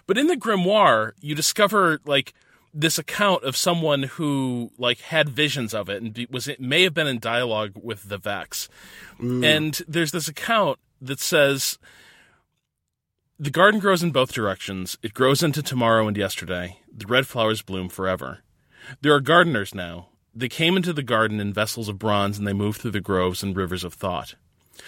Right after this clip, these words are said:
Speaker 1: This is the vision I had when I leapt from the shores of time and let myself sink. I walked beneath the blossoms.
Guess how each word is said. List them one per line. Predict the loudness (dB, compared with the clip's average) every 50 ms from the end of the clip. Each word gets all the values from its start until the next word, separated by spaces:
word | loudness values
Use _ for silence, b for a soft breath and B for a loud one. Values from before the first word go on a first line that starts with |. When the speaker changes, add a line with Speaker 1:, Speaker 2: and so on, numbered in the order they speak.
| B B B
Speaker 1:
This | 2 4 4
is | 4 2
the | 2
vision | 4 4 4 4 4 4
I | 4 4
had | 4 4 4 4 4 2
when | 2 0
I | 0
leapt | 2 2 2 0 0 0
from | -2 0 2
the | 2
shores | 2 2 4 4 4 4 4 2
of | -2
time | -4 -2 -2 0 0 2 0
and | 0
let | -2 -4 -4
myself | -4 -6 -6 -8 -10 -10
sink. | -8 -8 -8 -8 -8 -10 -14 -20 _ _ _ _ _ _ _ _ B B B B B B B
I | -2
walked | 0 2 2 2 0 _
beneath | -2 0 2 0 0 -2
the | -6
blossoms. | -6 -4 -4 -4 -4 -6 -10 -10 -10 -12 -12 -12 -14 -14